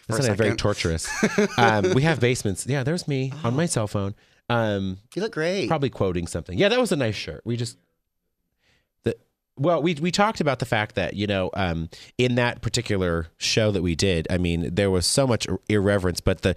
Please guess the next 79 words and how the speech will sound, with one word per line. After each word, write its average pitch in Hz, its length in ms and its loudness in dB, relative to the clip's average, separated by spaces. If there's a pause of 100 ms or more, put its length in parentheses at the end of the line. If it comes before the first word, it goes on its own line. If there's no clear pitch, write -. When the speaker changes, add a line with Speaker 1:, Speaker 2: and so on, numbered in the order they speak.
(220)
Speaker 1:
the - 80 0
music 120 420 2
core 170 260 4
of 170 80 0
it, 185 100 0
I 120 60 4
mean, 113 300 0
we 135 160 2
had 143 400 0
the 104 120 2
best 117 480 -2
band 90 480 -2 (100)
Speaker 2:
Mm-hmm. 120 360 -4
Speaker 1:
in 98 100 0
that 90 160 0
show. 90 220 0
I 85 60 0
think, 101 180 -2
what 127 100 -2
was 139 140 -2
his 135 180 -4
name? 127 320 -2 (380)
Who 127 120 0
played, 120 460 0 (140)
who 113 200 0
played 113 380 -4
guitar? 101 560 -4
I 104 60 -4
mean, 104 160 -4
he 127 160 -4
was 117 100 -4
so - 320 -8
amazing. 143 220 -14
Speaker 2:
He 151 100 -2
was 131 160 0
amazing. 117 640 0
Speaker 1:
He - 40 6
had 226 80 6
a 160 40 4
hyphenated 127 460 2
name 98 180 0
too, 101 140 -4
I 85 40 -2
think. - 200 -8
Speaker 2:
And 127 80 -2
he 147 60 -2
was 117 100 -4
really, 135 160 -2
I 139 80 4
got 160 100 0
to 165 60 0
actually 139 160 0
hold 131 160 0
his 113 60 -6
guitar 117 280 -2
while 110 80 -2
he 104 80 -2
Speaker 1:
You, 92 80 -2
Speaker 2:
played 120 180 2
it 110 40 2
at 101 80 -2
Speaker 1:
of 92 80 -6
Speaker 2:
one 101 100 0
Speaker 1:
course 110 140 0
Speaker 2:
point, 98 100 0
Speaker 1:
you 85 60 -2
did. 76 260 -4
Speaker 2:
'cause - 120 -4
he 190 60 -8
couldn't 107 300 -4
do 110 140 -2
it 104 140 0
Speaker 1:
Of - 20 -4
course - 80 -6
Speaker 2:
all 104 80 0
Speaker 1:
you 101 60 -2
Speaker 2:
at 78 80 -4
Speaker 1:
did. 104 40 -2
Speaker 2:
once. - 520 -8